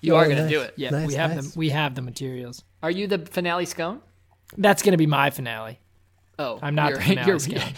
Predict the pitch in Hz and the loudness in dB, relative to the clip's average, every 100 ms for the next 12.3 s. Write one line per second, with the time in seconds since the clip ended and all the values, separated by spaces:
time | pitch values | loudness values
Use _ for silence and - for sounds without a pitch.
0 | - 185 - 196 170 202 240 208 185 175 | 0 2 6 6 6 6 2 4 4 6
1 | 180 151 147 143 143 143 - - - - | 6 6 4 6 6 6 0 -16 -20 -20
2 | _ _ _ 147 120 143 - 156 165 143 | _ _ _ -10 -10 -12 -14 -8 -6 -4
3 | 135 131 131 131 135 131 156 135 131 131 | -4 -4 -4 -4 -6 -6 -6 -8 -10 -12
4 | 131 139 - - - 440 _ _ _ - | -14 -4 4 10 12 12 _ _ _ 2
5 | 180 220 160 180 190 190 185 175 175 240 | 6 6 8 6 6 4 6 6 6 4
6 | - - - 151 143 143 160 247 208 147 | 2 -4 4 4 6 6 6 6 6 6
7 | 185 220 156 123 131 - 151 139 131 185 | 4 4 6 6 4 4 4 4 4 2
8 | 175 143 131 123 135 214 269 208 147 135 | 4 6 6 4 2 2 2 4 4 4
9 | 143 131 131 135 170 220 196 135 123 - | 4 4 4 4 6 4 0 0 -4 -6
10 | - - 131 185 135 104 107 - - _ | -6 0 4 4 2 0 -8 -12 -18 _
11 | _ _ - 143 - 139 131 120 120 131 | _ _ -2 0 4 6 6 4 4 2
12 | 123 117 113 | 2 0 -4